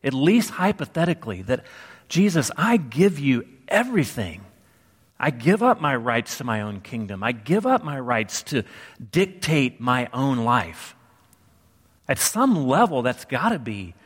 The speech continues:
true for all of us who would say that we are Christians.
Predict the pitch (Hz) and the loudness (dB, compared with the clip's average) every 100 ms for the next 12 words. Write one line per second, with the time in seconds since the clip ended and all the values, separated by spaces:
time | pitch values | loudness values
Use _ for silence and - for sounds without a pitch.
0 | _ - 151 135 117 131 - 139 240 190 | _ -6 0 0 0 -4 -2 2 4 4
1 | 107 92 - 135 110 - - 117 101 87 | 0 -4 -6 -6 -4 -4 -2 -2 -2 -8
2 | - - - _ _ _ _ - 117 120 | -14 -20 -20 _ _ _ _ -2 2 2
3 | 104 - 131 - 87 78 - - | 0 -2 -6 -6 -8 -10 -14 -16